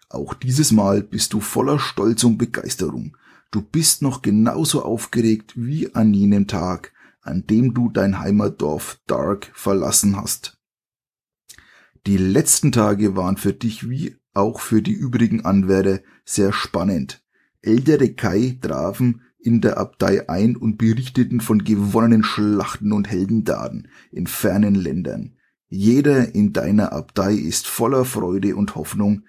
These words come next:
dass auch das kommende Jahr Frieden und Wohlstand für die geliebte Heimat bringen wird. In der Abtei herrscht reges Treiben,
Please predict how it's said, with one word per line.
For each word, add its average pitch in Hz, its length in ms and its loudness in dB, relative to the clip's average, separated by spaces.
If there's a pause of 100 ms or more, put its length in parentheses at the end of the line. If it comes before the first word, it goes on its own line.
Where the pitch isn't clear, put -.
(280)
dass 92 260 -4
auch 90 200 -6
das - 300 -4
kommende 143 440 2
Jahr 95 440 -2 (180)
Frieden 110 760 0
und 120 220 4
Wohlstand 104 580 0
für 107 180 -4
die 101 160 -2
geliebte 117 560 -2
Heimat 107 360 0
bringen 110 360 4
wird. - 320 -8 (600)
In 101 200 0
der 92 180 0
Abtei 101 720 -4
herrscht 98 340 -4
reges 92 380 -4
Treiben, 69 540 -4